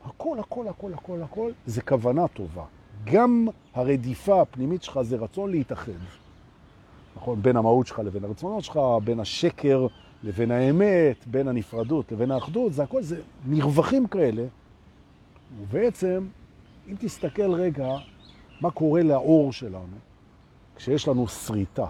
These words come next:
חתך. אז מה שקורה זה שהאור הוא בו-,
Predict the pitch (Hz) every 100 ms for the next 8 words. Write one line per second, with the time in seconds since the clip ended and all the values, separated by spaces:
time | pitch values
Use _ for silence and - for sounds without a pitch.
0 | - - - - 123 98 87 82 - -
1 | - - - - - - - - - -
2 | - - 104 127 160 185 226 269 220 123
3 | 104 - 104 107 107 - - 202 202 180
4 | 196 - 135 135 120 107 98 127